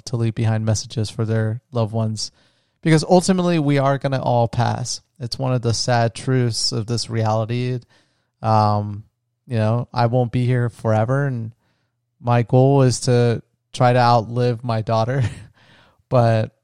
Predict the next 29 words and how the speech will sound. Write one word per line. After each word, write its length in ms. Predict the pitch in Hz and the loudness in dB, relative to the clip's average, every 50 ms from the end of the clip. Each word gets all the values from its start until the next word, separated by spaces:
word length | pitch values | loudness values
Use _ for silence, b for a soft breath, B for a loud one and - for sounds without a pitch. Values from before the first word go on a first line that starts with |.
| _ _ _ | _ _ _
um, 600 | 143 123 117 110 107 110 123 - - - 127 - - _ - | 0 0 2 2 0 -2 -4 -8 -12 -16 -18 -20 -20 _ 0
realistically, 600 | 147 143 135 131 123 - - 123 - 127 120 113 | 2 4 4 4 4 2 0 -4 -2 -2 0 0
I 60 | 113 | 0
know 140 | 110 110 110 | 0 -2 -2
that's 180 | 107 107 104 - | -2 -2 -4 -4
probably 220 | - 110 107 107 | -4 -4 -4 -4
not 160 | 113 117 113 | -4 -6 -8
gonna 140 | - 117 117 | -8 -10 -10
be 100 | - 120 | -10 -10
the 100 | 127 - | -10 -8
case. 460 | - 120 - - - 117 - - - _ _ _ _ _ - | -8 -8 -8 -8 -8 -8 -8 -10 -10 _ _ _ _ _ -10
And 140 | - 110 110 | -8 -8 -6
because 260 | 120 - 165 165 - | -2 -2 -2 0 0
of 60 | 143 | 2
that, 300 | 117 113 113 - - b b b b b b b b b b b b _ _ _ _ _ | 2 2 2 0 -2 b b b b b b b b b b b b _ _ _ _ _
um, 340 | - 113 107 101 104 110 - - _ _ | -2 -2 0 0 -2 -4 -6 -8 _ _
I 80 | - 135 | -2 0
don't 120 | 147 165 | 2 2
wanna 180 | 160 156 151 143 | 2 2 2 2
leave 240 | 139 139 139 123 - | 2 2 0 0 2
her 100 | 139 131 | 2 2
alone, 440 | 127 127 135 143 135 113 113 110 - | 2 2 2 2 0 0 -2 -4 -8
per 140 | - - 117 | -6 -4 -4
se. 380 | 104 - - - 120 117 110 110 - _ _ _ - | -4 -2 -4 -4 -4 -6 -6 -8 -12 _ _ _ -6
I 40 | 131 | -4
wanna 180 | 127 131 131 131 | -2 0 0 0
leave 200 | 131 131 127 - | 0 -2 -2 0
her 140 | 135 131 123 | -2 -2 -2
behind, 760 | - 135 120 113 117 117 117 120 120 117 117 113 104 - | -2 -2 0 0 0 0 0 0 -2 -2 -4 -6 -10 -14